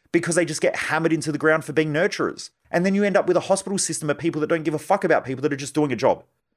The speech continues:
Okay, why? 'Cause they're there trying to achieve something in their own life. They don't give a fuck about other people.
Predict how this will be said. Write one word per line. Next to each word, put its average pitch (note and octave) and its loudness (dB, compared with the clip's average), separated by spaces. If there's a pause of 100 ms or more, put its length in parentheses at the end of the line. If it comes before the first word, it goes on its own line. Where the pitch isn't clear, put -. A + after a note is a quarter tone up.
(360)
Okay, D#3 4
why? D3 4
'Cause D3 -6
they're C3+ 4
there C3+ 4
trying C3 -4
to A#2+ -2
achieve A#2 -4
something F2 -4 (340)
in D3+ 0
their C3+ 4
own C#3+ 2
life. F#2 -2
They C3 2
don't F#3+ 0
give C3+ -2
a G#2 2
fuck - -2
about F#2 2
other E2+ -4
people. D3+ -10